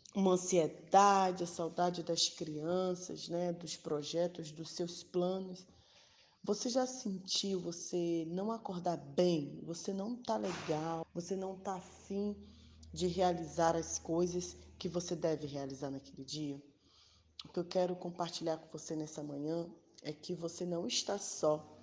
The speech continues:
e que tudo bem isso acontecer. Agora, dentro de todo esse desânimo, mesmo assim, eu preparei um café,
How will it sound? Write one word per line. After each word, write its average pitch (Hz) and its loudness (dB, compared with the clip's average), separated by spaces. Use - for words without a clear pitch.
e 175 -6
que 196 0
tudo 208 -2
bem 185 4
isso 160 -4
acontecer. - -8
Agora, 165 0
dentro 208 0
de 196 -6
todo 240 -4
esse 277 -6
desânimo, 240 2
mesmo 254 4
assim, 170 -4
eu 160 2
preparei 170 2
um 170 -2
café, 190 2